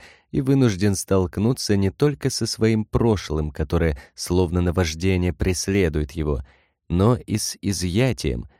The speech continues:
по просьбе матери, его имени из семейного свидетельства о праве владения землей. Он, его мать и младший брат унаследовали эту землю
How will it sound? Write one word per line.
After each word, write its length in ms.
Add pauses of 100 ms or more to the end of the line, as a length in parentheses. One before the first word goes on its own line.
(120)
по 140
просьбе 400
матери, 500 (260)
его 340
имени 600
из 220
семейного 760
свидетельства 960
о 220
праве 480
владения 680
землей. 500 (760)
Он, 460 (200)
его 360
мать 480 (180)
и 140
младший 580
брат 320 (180)
унаследовали 840
эту 300
землю 520